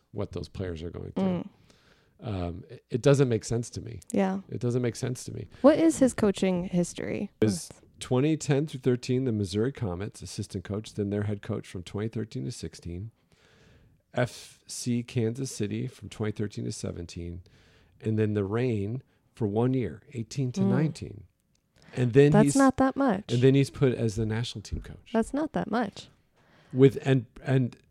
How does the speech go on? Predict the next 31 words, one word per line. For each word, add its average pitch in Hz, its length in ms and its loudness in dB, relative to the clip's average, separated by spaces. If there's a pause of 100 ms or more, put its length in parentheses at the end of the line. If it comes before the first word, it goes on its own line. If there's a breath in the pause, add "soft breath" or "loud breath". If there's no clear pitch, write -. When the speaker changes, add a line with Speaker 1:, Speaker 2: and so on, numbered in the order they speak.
(260)
Speaker 1:
he 131 160 0
was 120 140 -2
put 160 160 4
at 156 80 4
the 135 260 2 (140)
national 151 400 2
coach 117 320 0
without 113 280 0
any 120 220 -2
international 107 960 -4
playing 110 460 0
or 107 180 -6
coaching 101 400 -6
Speaker 2:
Oh, 92 40 -8
Speaker 1:
experience. 190 520 -2
Speaker 2:
that's 247 220 4
not 320 160 2
great - 340 0
because 180 460 0 (1300)
the, 185 260 2 (1300)
like, 190 200 0
I've 185 160 -2 (120)
heard 202 180 4
a - 20 4
lot 185 160 2
of 180 60 -2
people 185 260 -2
talking 175 400 -2
about, 170 280 -2
like, - 340 -6 (540 soft breath)
"Oh, 226 340 4